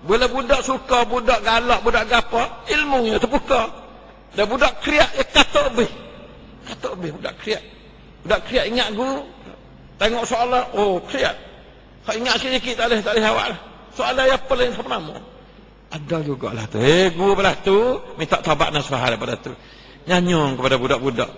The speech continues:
Punah anak kok budak. Nah, kasihlah, eh, guru kepada anak-anak.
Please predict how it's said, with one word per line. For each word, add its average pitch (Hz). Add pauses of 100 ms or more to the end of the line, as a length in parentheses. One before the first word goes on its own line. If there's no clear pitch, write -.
(320)
Punah 214
anak 151
kok -
budak. 131 (480)
Nah, 170
kasihlah, 170
eh, 151
guru 147
kepada 143
anak-anak. 156